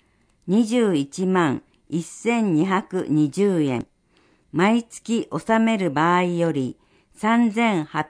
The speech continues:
百二十円の割引。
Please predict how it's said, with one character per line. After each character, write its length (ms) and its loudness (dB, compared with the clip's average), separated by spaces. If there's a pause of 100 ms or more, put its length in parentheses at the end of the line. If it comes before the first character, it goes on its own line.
(140)
百 320 -2
二 220 2
十 320 0
円 320 2
の 220 0
割 320 -4
引。 420 -8